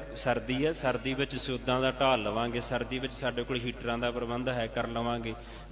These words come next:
ਗਰਮੀ ਵਿੱਚ ਏ ਸੀ ਦਾ ਪ੍ਰਬੰਧ ਹੈ, ਅਸ-, ਅਸੀਂ ਕਰ ਲਵਾਂਗੇ। ਪਰ ਮਨ ਦਾ ਕੀ ਹੱਲ ਕਰੋਗੇ? ਮਨ ਦਾ ਤੇ ਹੱਲ ਹੀ ਕੋਈ ਨਹੀਂ। ਸੰਗਤ ਵਿੱਚ ਬਹਿ ਜਾਏਗਾ ਤਾਂ ਵੀ ਚਲਾਕੀ ਕਰਦਾ,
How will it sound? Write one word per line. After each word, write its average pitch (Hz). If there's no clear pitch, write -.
ਗਰਮੀ 135
ਵਿੱਚ 139
ਏ 135
ਸੀ 147
ਦਾ 143
ਪ੍ਰਬੰਧ 135
ਹੈ, 131
ਅਸ-, 123
ਅਸੀਂ 123
ਕਰ 117
ਲਵਾਂਗੇ। 117
ਪਰ 147
ਮਨ 135
ਦਾ 160
ਕੀ 156
ਹੱਲ 123
ਕਰੋਗੇ? 98
ਮਨ 135
ਦਾ 156
ਤੇ 156
ਹੱਲ 151
ਹੀ 160
ਕੋਈ 156
ਨਹੀਂ। 151
ਸੰਗਤ 143
ਵਿੱਚ 156
ਬਹਿ 147
ਜਾਏਗਾ 160
ਤਾਂ 139
ਵੀ 160
ਚਲਾਕੀ 156
ਕਰਦਾ, 143